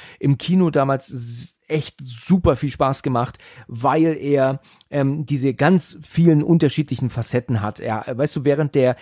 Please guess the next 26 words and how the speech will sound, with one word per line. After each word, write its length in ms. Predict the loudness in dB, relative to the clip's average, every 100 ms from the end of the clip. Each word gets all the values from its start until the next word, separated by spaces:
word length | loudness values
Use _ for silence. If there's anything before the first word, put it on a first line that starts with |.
| -10 -2
erste 320 | -2 0 -2
Teil 280 | 0 0 0
sich 220 | -6 -6
zum, 420 | 0 2 2 0
zum 180 | -2 -2
Ende 200 | 2 4
ja 220 | 4 2
eigentlich 400 | 2 0 -2 2
nur 340 | 4 6 6
in 80 | 4
dem 220 | 2 2
Haus 340 | 2 2 0 -2
abspielt, 640 | -6 -6 -8 0 2 2 -4 -20 -6
ist 120 | -4
es 120 | -2 -2
im 100 | -2
zweiten 500 | 0 2 2 0 0
Teil 320 | 2 2 2
ja 160 | 2 2
dann 160 | 0
auch 220 | 0 -2 -2
noch 120 | -2
eine 100 | -2
Verfolgungsjagd. 840 | -4 -2 0 2 0 2 2 2
Also 160 | 0 -2
dann, 280 | 0 0